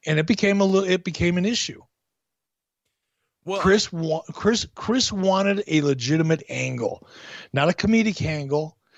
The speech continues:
Speaker 1: not the one that you just laid out to me. He wanted to be figured in with, with Bill Goldberg in particular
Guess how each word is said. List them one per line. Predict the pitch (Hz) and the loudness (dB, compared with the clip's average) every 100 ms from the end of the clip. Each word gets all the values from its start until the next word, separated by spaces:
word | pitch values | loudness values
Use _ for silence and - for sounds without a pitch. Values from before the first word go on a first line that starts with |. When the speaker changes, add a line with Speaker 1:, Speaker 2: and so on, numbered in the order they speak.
| _ - | _ -6
Speaker 1:
not | 127 156 | -6 -2
the | 185 | 2
one | 190 190 | 4 2
that | 175 | 2
you | 170 | -2
just | 170 175 | -2 -2
laid | 165 139 | 2 2
out | 131 131 | 2 -2
to | - | -6
me. | 123 110 123 - - - | -8 -6 -8 -12 -20 -6
He | - 185 208 | 2 6 6
wanted | 185 175 170 170 | 6 4 2 0
to | 160 | -2
be | 151 | -4
figured | 160 - 131 135 143 | -6 -4 -4 -2 -2
in | 117 110 120 120 - _ | -2 -2 -4 -10 -20 _
with, | - 135 139 - _ - | 2 2 2 -4 _ -8
with | 151 160 - _ _ _ _ _ _ _ _ 131 | -2 -2 -4 _ _ _ _ _ _ _ _ -2
Bill | - 170 | 0 0
Goldberg | 190 175 165 127 135 | -2 -4 -6 -6 -6
in | 147 | -6
particular | 208 190 156 - 104 107 | -6 -6 -8 -8 -12 -14